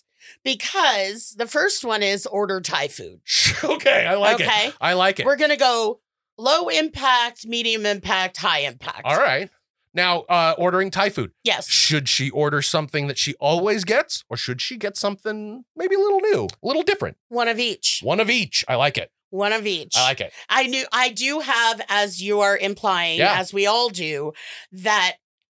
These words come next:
Speaker 1: anxiety stress about eating somewhere you eat
Speaker 2: Yeah.
Speaker 1: and not getting the thing you always get.
Speaker 2: Yes.
Speaker 1: You go, "I always get this. I should try something new. But what if that's terrible and then I didn't get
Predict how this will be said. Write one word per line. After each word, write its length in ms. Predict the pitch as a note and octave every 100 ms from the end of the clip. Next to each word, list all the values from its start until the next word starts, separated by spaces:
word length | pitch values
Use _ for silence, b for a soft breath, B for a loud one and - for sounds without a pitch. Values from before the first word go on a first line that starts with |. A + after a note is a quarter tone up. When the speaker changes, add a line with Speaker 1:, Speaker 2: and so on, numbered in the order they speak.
| -
Speaker 1:
anxiety 560 | A#3 G#3 A3+ A#3 A#3
stress 440 | A3 - G#3+ F#3 -
about 240 | F3 E3 -
eating 260 | G#3+ C#4 D4
somewhere 380 | D#4 C#4+ D4
you 220 | C#4+ C#4+ -
eat 320 | G#3+ G#3+ G#3
Speaker 2:
Yeah. 100 | G3
Speaker 1:
and 200 | G#3 B2
not 260 | B2+ D3 -
getting 300 | C4+ C4 C4
the 100 | C4
thing 300 | - G#3+ G#3
you 140 | G#3
always 560 | F#3+ F#3 G3+ G3 F#3+ F#3
get. 240 | - - -
Speaker 2:
Yes. 400 | G#2 B2 C3 A#3
Speaker 1:
You 120 | A#3+
go, 220 | F#3+ F3+
"I 160 | F#3 A#3
always 420 | C#4+ G#4 G#4+ D#4+
get 200 | A3+ G3
this. 200 | A3 G3+
I 80 | G#3+
should 200 | G#3 G#3+
try 200 | - D4+
something 360 | D4 C4+ C4 C4+
new. 160 | F4+ C#4
But 200 | F3+ G3
what 120 | E4+
if 100 | -
that's 260 | D3 - -
terrible 480 | D#4 G4+ C#4 F3
and 160 | G#3+ A#3
then 80 | G3+
I 100 | G#3
didn't 320 | A#3 C4+ -
get 140 | G3